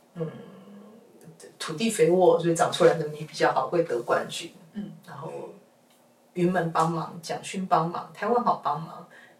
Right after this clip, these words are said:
Speaker 1: 运气好。
Speaker 2: 嗯。
Speaker 1: 真的只是这样吗？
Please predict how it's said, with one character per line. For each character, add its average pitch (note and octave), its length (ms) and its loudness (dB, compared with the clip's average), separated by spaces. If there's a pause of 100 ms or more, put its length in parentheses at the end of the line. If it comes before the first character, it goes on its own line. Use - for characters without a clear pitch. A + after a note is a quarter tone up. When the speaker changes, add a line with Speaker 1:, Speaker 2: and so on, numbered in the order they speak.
(180)
Speaker 1:
运 A3+ 120 4
气 E3 240 -2
好。 - 240 -14 (320)
Speaker 2:
嗯。 D#3+ 200 -18 (380)
Speaker 1:
真 A3+ 160 2
的 G3 120 4
只 F3 120 -6
是 E3+ 200 -8
这 - 120 -6
样 - 200 -8
吗？ - 260 -10